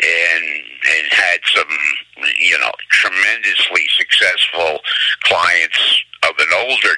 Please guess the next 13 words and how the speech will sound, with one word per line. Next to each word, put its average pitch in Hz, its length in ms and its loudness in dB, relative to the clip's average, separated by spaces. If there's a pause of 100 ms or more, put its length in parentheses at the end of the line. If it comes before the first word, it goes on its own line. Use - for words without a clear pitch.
time, 78 560 0 (440)
including, 90 840 0
uh, 85 240 0 (140)
Louis 87 260 0
Armstrong. 92 880 0 (560)
And, 82 680 0
um, 80 600 2 (400)
so - 160 4
I, 87 240 2 (200)
you 160 60 0
know, 127 140 2 (480)
my 92 280 2
education 107 680 0